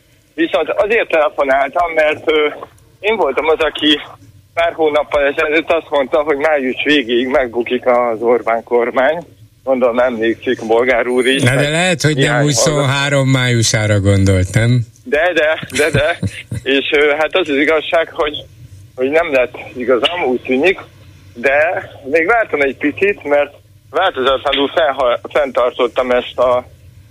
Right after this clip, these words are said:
Speaker 1: ezt a tényt, hogy, vagy tézis, hogy, hogy meg fog bukni, maximum így tévedtem így az időpontot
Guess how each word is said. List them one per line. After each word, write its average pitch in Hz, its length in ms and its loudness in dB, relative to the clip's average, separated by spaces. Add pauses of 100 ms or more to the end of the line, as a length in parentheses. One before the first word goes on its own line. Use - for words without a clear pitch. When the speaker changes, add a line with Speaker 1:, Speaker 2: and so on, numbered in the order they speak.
(120)
Speaker 1:
ezt 131 300 -2
a 123 420 0 (120)
tényt, 143 500 0 (140)
hogy, 127 240 2
vagy 120 200 0
tézis, 147 520 0
hogy, 131 260 0 (260)
hogy 135 100 -8
meg 151 240 0
fog 120 200 0
bukni, 175 540 -2
maximum 143 520 -4
így 127 160 -4
tévedtem 120 600 0
így 117 180 0
az 127 260 2
időpontot 117 680 -2